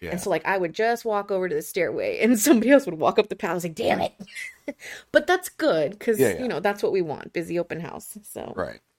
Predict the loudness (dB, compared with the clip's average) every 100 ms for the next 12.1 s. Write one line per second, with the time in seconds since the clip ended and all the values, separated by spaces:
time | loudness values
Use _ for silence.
0 | _ _ _ -20 _ _ 0 2 2 0
1 | 2 4 4 2 0 0 2 2 -2 -4
2 | -4 -4 -4 -6 -8 -8 -6 -6 -6 -8
3 | -8 -8 -8 -8 -10 -10 -10 -10 -12 -14
4 | -14 -10 -10 -10 -12 -16 -14 -8 -4 -4
5 | -6 -8 -10 -10 -4 -4 -4 -8 -8 -8
6 | -6 -6 -2 0 0 0 -2 -2 -6 -8
7 | -18 -20 -20 _ _ -2 -2 -2 -4 -6
8 | -6 -6 -6 -8 -8 -10 -10 -6 -2 -2
9 | -2 -2 -4 -4 -6 -6 -6 -8 -10 -10
10 | -14 -8 -6 -6 _ _ -2 0 0 0
11 | -2 -4 -2 -4 -2 -6 -4 -4 -4 -6
12 | -8